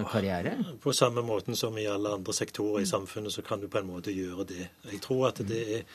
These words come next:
Speaker 2: Men å f-, å bruke ordet egeninteresser gir et inntak til å forstå kanskje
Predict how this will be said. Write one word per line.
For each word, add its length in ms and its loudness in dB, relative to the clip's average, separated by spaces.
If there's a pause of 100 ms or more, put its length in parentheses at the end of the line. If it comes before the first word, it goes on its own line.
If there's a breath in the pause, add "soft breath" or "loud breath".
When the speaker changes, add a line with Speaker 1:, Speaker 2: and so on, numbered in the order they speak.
(600 loud breath)
Speaker 2:
Men 120 -2
å 100 2
f-, 160 -10 (100)
å 100 2
bruke 540 0
ordet 400 4
egeninteresser 880 2
gir 400 0 (140)
et 180 -6 (120)
inntak 500 2
til 180 0
å 20 -2
forstå 640 0
kanskje 420 2